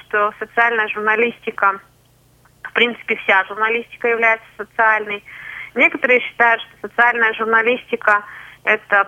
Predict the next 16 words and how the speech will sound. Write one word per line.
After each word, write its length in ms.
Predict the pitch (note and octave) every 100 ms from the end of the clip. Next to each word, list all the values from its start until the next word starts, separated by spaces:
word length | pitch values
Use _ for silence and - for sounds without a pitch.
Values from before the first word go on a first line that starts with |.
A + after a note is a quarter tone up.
| -
пресса 400 | C4 B3 B3+ A3+
третьего 500 | B3+ B3+ - A#3 A3+ -
сектора, 480 | G3+ F#3 - A3 A3+ A3+
то 80 | G#3+
есть, 260 | G#3 _
э, 60 | G#3
это, 640 | G3 E3+ G#3+ G#3+ G3+ G3 G3+ - - _
а, 320 | G3+ F#3 F#3
журналистика, 640 | G#3+ A3 A3+ - - G#3+ G3
которая 520 | - G#3 A3+ G#3 G3+
освещает 540 | - A3 - A#3+ A3 -
сферу 260 | - A#3 A3
некоммерческого 1000 | G#3 A#3 A#3 A3+ G#3+ - - - F#3+ G3 -
сектора. 600 | A3+ F#3+ - - A3+ A#3+ - - - - - - - - -
А, 320 | - A3+ A3+ A#3
собственно, 640 | C#4 C4+ - B3+ B3 A#3+